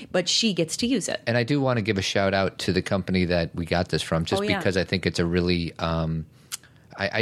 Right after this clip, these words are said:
Speaker 2: re-, be, the way I work is I research stuff, probably to the point
Speaker 1: You
Speaker 2: of
Speaker 1: do?
Speaker 2: Yes.
Speaker 1: That's shocking.
Speaker 2: There's this company called Scratch Wireless, and the way the phone, 'cause we even struggled with what kind of phone do we wanna get her. Do we wanna get her a smartphone? Do we wanna get her, like, one of those cheap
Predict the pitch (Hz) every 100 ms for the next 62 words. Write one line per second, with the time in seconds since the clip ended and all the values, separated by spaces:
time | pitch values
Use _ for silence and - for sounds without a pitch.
0 | 101 90 120 - 98 95 85 104 - 98
1 | 104 104 98 92 95 - 82 85 82 87
2 | - 76 - 69 64 - - 87 82 80
3 | - 85 78 - 82 82 196 180 190 233
4 | 415 - - - - 202 - 190 185 175
5 | 139 - 120 123 120 170 165 78 - 104
6 | - - 101 104 - 87 92 82 73 -
7 | - 101 95 95 104 120 113 101 95 -
8 | 101 - 110 110 143 147 113 101 - 110
9 | 98 98 90 90 - 92 87 82 - 92
10 | 85 78 80 82 92 90 76 80 80 78
11 | 73 73 - 98 87 - 92 90 85 85
12 | 82 87 87 85 85 87 87 80 - -
13 | 98